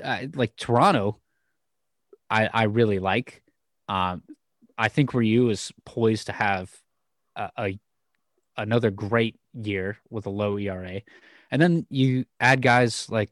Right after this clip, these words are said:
George Springer, who I think is a legitimate M V P candidate this year,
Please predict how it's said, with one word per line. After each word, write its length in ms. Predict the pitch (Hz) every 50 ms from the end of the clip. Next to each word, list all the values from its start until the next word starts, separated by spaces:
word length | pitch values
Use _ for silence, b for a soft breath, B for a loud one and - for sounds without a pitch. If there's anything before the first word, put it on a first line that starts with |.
| _ _ -
George 240 | - 117 110 104
Springer, 400 | - - - 110 101 101 98 101 101 98
who 240 | - 107 98 98 95
I 140 | 90 95 95
think 360 | - - 110 98 95 - - _ _
is 420 | - 156 110 104 98 107 - - _ -
a 80 | 131
legitimate 500 | 113 104 101 101 - 113 107 104 101 101 87
M 140 | 104 101 98
V 100 | 101 92
P 220 | - - 110 101
candidate 400 | 98 - 101 95 95 92 90 80
this 240 | - 95 - - -
year, 200 | 98 95 98